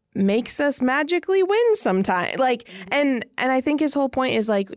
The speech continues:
Speaker 1: they're just playing for each other. And the belief that players have, and, like, Pat Pete, like, he's talked about it a lot, but I think other players, same thing. And so I feel like it's not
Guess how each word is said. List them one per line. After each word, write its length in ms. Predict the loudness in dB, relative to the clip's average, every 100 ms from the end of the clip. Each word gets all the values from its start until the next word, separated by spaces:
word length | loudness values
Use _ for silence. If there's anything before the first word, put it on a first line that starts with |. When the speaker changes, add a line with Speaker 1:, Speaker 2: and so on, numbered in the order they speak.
| -2
Speaker 1:
they're 140 | 0
just 180 | 0 -4
playing 440 | -4 -2 0 0
for 140 | 0 -2
each 240 | -2 -2
other. 460 | -2 -2 -2 -6 -12 _ -4
And 560 | 0 2 2 0 -2 -6 -16 _ -4
the 80 | 0
belief 460 | 2 2 0 0 0
that 200 | -2 -2
players 380 | 0 0 0
have, 340 | 0 0 0 0
and, 100 | -2
like, 160 | -6 -8
Pat 300 | -8 -8 -6
Pete, 320 | -2 0 0
like, 180 | -2 -2
he's 240 | -2 -2
talked 300 | -2 -6 -4
about 200 | -4 -2
it 100 | -2
a 80 | 0
lot, 200 | 0 0
but 120 | -2
I 40 |
think 220 | -2 -4 -4
other 200 | -4 -4
players, 440 | -2 -2 -2 -6 -12 _ _ -12
same 300 | -4 -2 -2
thing. 440 | -2 -2 -2 -6 -10 _ -4
And 160 | -2
so 280 | 0 0 0 0
I 100 | 0
feel 120 | 0
like 120 | 0
it's 140 | -2 -2
not 280 | -2 -4